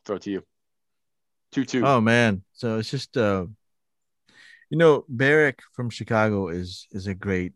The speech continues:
Speaker 2: sc-, goal scorer. And I think Chicago's midfield and their, and their accuracy and passing is, it's, it's something that I looked forward to last season. I was like,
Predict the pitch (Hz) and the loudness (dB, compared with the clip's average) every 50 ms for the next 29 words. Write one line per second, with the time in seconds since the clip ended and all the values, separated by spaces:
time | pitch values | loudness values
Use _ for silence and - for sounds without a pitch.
0 | - - - - 92 87 - 92 92 95 92 - - - 90 90 87 85 82 80 | -16 -20 -18 -16 -16 -14 -12 -8 -6 -6 -6 -6 -8 -10 -10 -8 -8 -8 -10 -12
1 | - - _ _ _ _ - 92 87 87 - - 92 90 87 - _ _ _ _ | -14 -18 _ _ _ _ -12 -10 -10 -10 -10 -8 -8 -8 -10 -12 _ _ _ _
2 | _ _ _ _ _ _ _ _ _ _ _ _ - - 113 - 135 127 131 135 | _ _ _ _ _ _ _ _ _ _ _ _ -12 -12 -4 0 2 4 4 4
3 | 135 135 135 131 117 110 113 - _ _ _ _ _ 120 107 110 117 123 120 - | 4 2 2 0 -2 -4 -8 -16 _ _ _ _ _ -4 -2 0 0 -2 -2 -4
4 | - 127 120 113 113 110 107 107 101 - _ _ _ _ _ _ _ _ - 101 | -2 0 2 2 2 2 0 -2 -4 -8 _ _ _ _ _ _ _ _ -4 -2
5 | 101 98 98 95 95 95 95 95 98 101 104 104 - - 104 98 95 95 95 95 | -2 -2 -2 -2 -2 -2 -2 -4 -4 -6 -10 -14 -12 -8 -6 -4 -4 -2 -4 -4
6 | 90 90 92 101 98 - 107 - - 113 110 98 98 104 95 95 92 - - 98 | -2 0 -2 -2 -2 -4 -10 -10 -8 -6 -6 -6 -4 -2 -2 -2 -4 -6 -8 -8
7 | 95 92 90 92 90 90 - - - 98 87 - - - - _ _ _ _ _ | -8 -8 -8 -10 -12 -12 -14 -14 -14 -14 -14 -14 -16 -20 -20 _ _ _ _ _
8 | _ _ _ _ - 113 - - 143 135 135 135 123 120 113 110 107 104 110 113 | _ _ _ _ -12 -8 -4 -4 -4 -4 -2 0 0 2 4 4 2 2 2 0
9 | 107 - - - 123 113 110 110 110 104 - 120 113 104 98 95 120 139 - - | -2 -2 -4 -4 -2 -2 0 0 -2 -4 -4 -6 -6 -4 -4 -4 -4 -4 -6 -10
10 | - - 104 98 92 95 95 92 92 92 92 95 104 95 - | -10 -8 -8 -8 -6 -8 -8 -8 -8 -8 -8 -8 -8 -10 -12